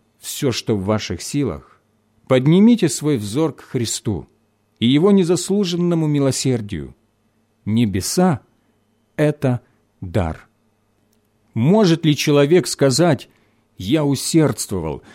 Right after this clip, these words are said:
я боролся, чтобы достигнуть царства»? Да, но сам дар даётся не за наши заслуги. Мы должны просить Христа,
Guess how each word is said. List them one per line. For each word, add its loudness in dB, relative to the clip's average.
я 0
боролся, 0
чтобы 0
достигнуть 2
царства»? -2
Да, -4
но 0
сам 2
дар 0
даётся 0
не 0
за 2
наши 0
заслуги. -6
Мы 2
должны 2
просить -2
Христа, -6